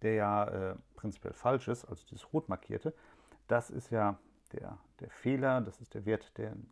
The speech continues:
den, der zu groß ist, wenn wir die Fläche von diesen Streifen berechnen. Und je, je mehr Streifen wir machen, desto enger wird das an dem Graphen der Funktion liegen und desto besser ist das.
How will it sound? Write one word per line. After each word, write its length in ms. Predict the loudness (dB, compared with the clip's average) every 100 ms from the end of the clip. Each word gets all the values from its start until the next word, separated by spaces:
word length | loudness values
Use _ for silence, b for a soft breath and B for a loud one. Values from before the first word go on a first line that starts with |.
| -16 -16 -14 -16 -12
den, 320 | -10 -8 -10 -10
der 240 | -8 -8
zu 180 | -4 -6
groß 400 | 0 2 2 2
ist, 240 | -4 -4 -10 B B B
wenn 140 | -4 -2
wir 220 | -4 -6 -16 _ _ -12 -6
die 160 | -6
Fläche 300 | -4 -6 -6
von 160 | -6 -6
diesen 220 | -6 -12
Streifen 400 | 0 4 4 2
berechnen. 380 | -2 -4 -6 -8 B B B -2
Und 260 | -2 -2 -2
je, 340 | 2 2 0 -4 -14 -12
je 140 | -10
mehr 260 | -2 -2 -2
Streifen 440 | 2 2 2 -2
wir 80 | 0
machen, 300 | -2 -2 -8 B B
desto 240 | -14 -8 -2
enger 280 | 2 4 2
wird 120 | 2
das 200 | -2 -4 -16 _ -10
an 120 | -4 -2
dem 120 | 2
Graphen 280 | 2 2 0
der 80 |
Funktion 360 | -8 -2 0 2
liegen 180 | 2 -2 B -6
und 120 | -4
desto 320 | -4 -4 -8
besser 300 | -6 -4 -4
ist 220 | -8 -10
das. 220 | -20 -20